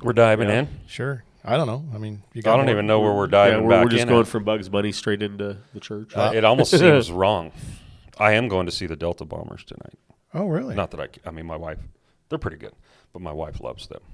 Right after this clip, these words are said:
Speaker 3: Yeah.
Speaker 1: So every time that they come to town, she's like, "You gotta take me to see the Delta Bombers." So, and I don't know who's opening for 'em. So, but
Speaker 3: I didn't even know they were coming, so.
Speaker 1: I didn't either. I guess they come regularly now. They're, you know, they're from Vegas. They're not that far, and they do pretty well every time they come to Bend. There's kind of a,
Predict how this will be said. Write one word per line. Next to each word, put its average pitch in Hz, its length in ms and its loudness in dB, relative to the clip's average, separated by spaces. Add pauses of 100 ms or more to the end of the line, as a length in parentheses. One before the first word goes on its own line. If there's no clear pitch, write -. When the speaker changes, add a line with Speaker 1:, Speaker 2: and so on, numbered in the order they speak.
(100)
Speaker 3:
Yeah. 95 80 -16
Speaker 1:
So 87 120 -6
every 82 140 -6
time 78 280 -8
that 76 120 -14
they 78 100 -14
come 76 200 -16
to - 80 -16
town, 65 260 -18
she's - 180 -20
like, - 200 -20
"You 76 60 -18
gotta 64 120 -14
take - 260 -18
me 50 80 -20
to 50 120 -20
see - 160 -20
the - 200 -20 (240)
Delta 67 260 -14
Bombers." - 420 -18
So, - 160 -20 (320)
and 87 100 -10
I 82 40 -6
don't 82 120 -10
know 82 140 -12
who's 82 160 -12
opening 82 320 -10
for 62 220 -20
'em. - 80 -20 (520)
So, - 220 -20 (420)
but - 160 -18
Speaker 3:
I 123 80 -2
didn't 117 140 -4
even 104 120 -8
know 104 60 -6
they 98 80 -8
were 92 60 -10
coming, 90 260 -14
so. 95 200 -18 (680)
Speaker 1:
I 117 80 2
didn't 107 160 0
either. 92 200 -6 (200)
I 113 80 2
guess 156 140 0
they 143 120 2
come 120 200 2
regularly 98 460 -2
now. 98 200 -4
They're, 104 260 -12
you 107 120 -6
know, 87 120 0
they're 90 80 -4
from 95 200 -8
Vegas. 82 340 -6
They're 82 120 -10
not 82 160 -10
that 76 160 -6
far, 80 320 -8
and 80 220 -16 (220)
they 95 120 -8
do 87 140 -8
pretty 87 240 -8
well 82 240 -2
every 82 160 -8
time 82 200 -8
they 85 60 -14
come 85 220 -12
to 80 40 -12
Bend. 80 340 -12
There's 82 180 -16
kind 80 180 -6
of 76 80 -10
a, - 160 -6